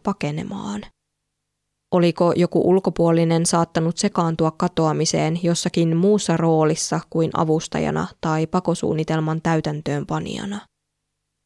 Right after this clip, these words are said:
Joidenkin lähteiden mukaan kiintoisa kuriositeetti on, että puoli vuotta katoamisen jälkeen löydetyn kirjoitustaulun hätäviestiä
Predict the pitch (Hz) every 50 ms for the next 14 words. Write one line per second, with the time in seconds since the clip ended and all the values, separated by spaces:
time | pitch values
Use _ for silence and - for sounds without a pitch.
0 | _ _ _ _ - 190 170 165 165 165 170 185 185 185 180 185 175 170 170 175
1 | 180 - - - 170 170 165 165 165 165 165 170 165 - - 175 170 170 170 170
2 | 175 - - 196 208 208 196 185 170 170 175 - - - - 190 190 190 175 165
3 | 165 - 170 160 - 165 165 165 160 _ - 160 147 - 165 170 165 165 160 160
4 | 175 175 - - _ _ - 165 165 _ _ - 170 170 170 - - - 196 214
5 | 214 185 170 175 175 - - 165 - 185 185 - 190 170 160 160 160 - 175 165
6 | 160 170 180 180 175 165 165 - 165 160 160 165 165 165 165 165 170 170 - -
7 | 165 165 165 - 196 202 202 190 170 165 160 165 170 165 - - - 180 170 165
8 | 160 156 160 165 170 175 - 185 180 - 175 165 160 160 165 160 156 143 170 -
9 | - - 180 180 175 180